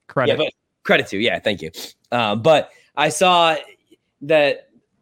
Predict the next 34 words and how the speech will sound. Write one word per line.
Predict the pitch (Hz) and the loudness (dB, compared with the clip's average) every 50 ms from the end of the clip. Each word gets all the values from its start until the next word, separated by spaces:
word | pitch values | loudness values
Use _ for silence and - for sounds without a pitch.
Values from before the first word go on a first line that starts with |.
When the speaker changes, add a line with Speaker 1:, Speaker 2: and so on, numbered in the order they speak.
| _ _ _ _ _ - | _ _ _ _ _ -4
Speaker 2:
the | 143 147 143 | -2 0 2
report, | 143 143 139 - 170 - 180 | 2 0 0 -2 -4 -2 -2
you | 160 | -2
know, | 147 | 0
he, | 151 185 220 220 202 | 0 2 2 2 2
he | 214 220 | 4 2
was | 214 196 175 | 2 2 4
like, | 196 175 147 | 2 2 2
the | 151 170 | 2 0
reporter's | 165 - 226 226 202 185 160 | 0 2 2 2 2 2 2
like, | 180 165 139 156 | 2 0 0 0
you | 180 | 0
know, | 156 156 | 0 2
"What | 190 214 | 2 2
is | 202 160 | 2 0
this | 156 - | -4 -4
team | - 185 165 143 | -2 -2 0 0
missing?" | 120 107 - - 90 - 82 | -2 -6 -8 -12 -14 -12 -12
I | 98 | -10
guess, | 95 92 82 85 - - - - _ _ _ - | -10 -10 -10 -12 -14 -18 -20 -20 _ _ _ -20
to | 117 | -10
paraphrase. | - 143 131 120 110 95 - 104 92 95 98 95 | -4 -2 0 0 -2 -2 -4 -4 -4 -4 -4 -6
And | 120 120 123 120 | -6 -8 -8 -6
Jaire | 104 143 143 143 143 147 143 143 143 | -2 0 2 4 4 4 4 2 2
was | 139 131 113 123 | 0 -2 -2 -2
like, | 135 127 123 120 113 - - _ _ _ _ _ _ _ _ _ _ _ | 0 2 2 2 0 -2 -6 _ _ _ _ _ _ _ _ _ _ _
started | - - 202 185 180 175 165 | -2 2 2 2 4 2 2
to | 165 160 | 0 2
answer, | 165 170 185 196 196 185 - 185 | 4 4 4 4 4 2 2 4
and | 170 160 | 4 4
then | 156 156 | 4 2
he | 156 156 | 2 0
was | 143 131 | 0 2
like, | 151 147 139 131 - - | 2 2 2 0 -4 -8